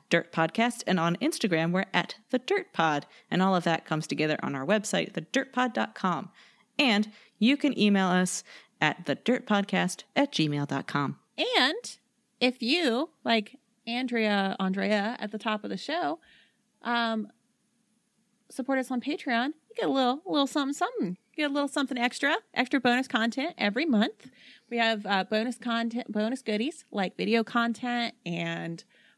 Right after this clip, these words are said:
Speaker 2: premium episodes, um, starting at as little as a dollar U S D a month at patreon dot com slash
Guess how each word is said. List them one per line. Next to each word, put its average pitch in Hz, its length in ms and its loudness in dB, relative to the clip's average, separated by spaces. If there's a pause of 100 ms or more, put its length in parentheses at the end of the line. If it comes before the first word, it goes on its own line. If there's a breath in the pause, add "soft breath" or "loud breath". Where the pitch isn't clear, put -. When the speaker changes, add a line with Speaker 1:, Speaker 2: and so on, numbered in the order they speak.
Speaker 2:
premium 220 380 0
episodes, 269 840 -2 (480 soft breath)
um, 202 240 2
starting 247 320 2
at 175 140 2
as 202 160 0
little 294 400 0
as 220 260 0 (100)
a 233 100 0
dollar 247 360 2
U 226 220 0
S 208 160 0
D 247 340 -2
a 240 80 0
month 277 380 -2
at 294 400 0 (340 soft breath)
patreon 294 380 0
dot 294 180 2
com 311 300 0
slash 247 360 0